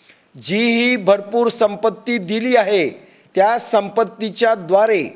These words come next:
आत्मधर्मास अनुसरून जो सर्वेश्वरासाठी खर्च करणार नाही. पहिलं आहे, आपल्याला देऊच वाटत नाही कोणाला,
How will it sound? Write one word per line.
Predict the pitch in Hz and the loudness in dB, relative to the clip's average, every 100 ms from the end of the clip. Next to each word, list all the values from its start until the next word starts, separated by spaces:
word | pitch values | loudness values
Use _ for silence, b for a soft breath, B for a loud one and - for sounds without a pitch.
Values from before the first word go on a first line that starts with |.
| B B | B B
आत्मधर्मास | - 180 214 220 226 165 175 208 226 226 | 0 0 -2 -2 -2 0 0 0 0 -2
अनुसरून | - 214 226 220 233 233 156 B B - | -2 -2 -2 0 2 2 -2 B B -6
जो | 139 226 | 0 0
सर्वेश्वरासाठी | - 196 190 226 226 196 202 220 220 202 233 220 | 2 0 2 2 0 2 2 2 2 0 -2 -4
खर्च | 190 185 233 | -4 -2 -4
करणार | - 190 180 196 196 | 0 -2 0 0 2
नाही. | 226 147 - - _ _ _ _ _ _ _ _ _ _ _ _ _ _ _ _ _ B B B B _ _ _ _ _ _ - | 0 -2 -4 -20 _ _ _ _ _ _ _ _ _ _ _ _ _ _ _ _ _ B B B B _ _ _ _ _ _ -2
पहिलं | 165 190 233 | 0 4 4
आहे, | 220 214 233 254 - _ _ _ _ _ _ _ _ _ _ _ _ _ _ _ _ _ _ _ - | 4 2 0 -2 -10 _ _ _ _ _ _ _ _ _ _ _ _ _ _ _ _ _ _ _ -14
आपल्याला | 156 202 233 | -10 -6 -6
देऊच | 175 135 190 233 240 196 | -6 -8 -8 -8 -12 -8
वाटत | 143 131 - | -8 -10 -16
नाही | - - | -20 -20
कोणाला, | _ _ _ | _ _ _